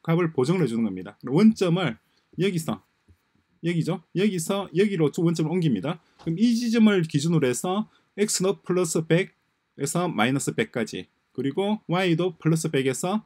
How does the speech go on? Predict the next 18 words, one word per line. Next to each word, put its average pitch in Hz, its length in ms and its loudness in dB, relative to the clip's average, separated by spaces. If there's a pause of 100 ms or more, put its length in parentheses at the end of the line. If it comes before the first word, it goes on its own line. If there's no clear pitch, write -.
(120)
마이너스 131 400 -2
백까지 95 480 -6
그 - 100 -6
사이로 104 540 -4 (480)
튕겨나가게 113 400 0
되는 92 240 -8
거죠. - 180 -20 (2000)
이해되시나요? 113 640 -4 (400)
<laughs> 113 580 -6 (400)
찬찬히 139 560 -4
한번 135 200 -8
생각해 139 300 -6
보시기 117 240 -4
바랍니다. 110 480 -6 (120)
볼까요? 170 360 -4 (300)
그래서 139 640 -8 (1120)
자, - 340 -20 (760)
마찬가지 107 760 -8